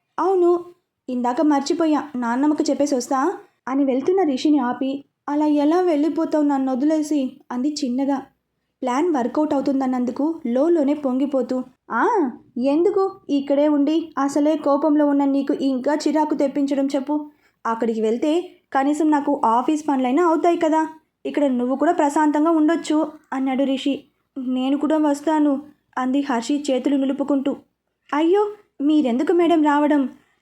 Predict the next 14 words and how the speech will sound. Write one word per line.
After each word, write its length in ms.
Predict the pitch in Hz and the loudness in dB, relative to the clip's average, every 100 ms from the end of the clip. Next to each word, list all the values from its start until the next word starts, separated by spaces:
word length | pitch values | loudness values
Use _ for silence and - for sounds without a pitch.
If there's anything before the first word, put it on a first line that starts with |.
| 294 | 0
తమరు 180 | 294 277 | 0 0
ఇక్కడే 480 | 269 - - 247 | -2 -4 -2 0
ఉండండి 340 | 339 311 311 302 | 2 4 4 2
హ్యాపీగా. 760 | 285 254 262 302 277 294 294 - _ _ | 2 0 0 -2 0 0 -2 -10 _ _
నేనంటే 600 | 240 240 226 214 247 392 - 311 | -6 -2 -2 -2 -2 -4 -4 -4
మీకు 280 | 330 320 - | -2 0 0
అంతలా 480 | 262 262 254 262 | 0 -2 -2 0
పడనప్పుడు 600 | 330 294 277 285 269 269 - - _ _ - | 0 0 0 -2 -2 -4 -4 -12 _ _ -10
దూరంగా 440 | 214 254 254 262 | -4 0 0 0
ఉండటమే 380 | 262 247 240 320 | 0 0 0 0
మంచిది 400 | 440 277 302 453 | 0 0 2 2
కదా." 420 | 427 294 277 240 233 - _ _ | 2 2 0 -2 -6 -12 _ _
"నేను 240 | 302 349 359 | -2 2 2
చెప్పానా 680 | 359 349 440 415 285 294 | 2 0 2 0 2 0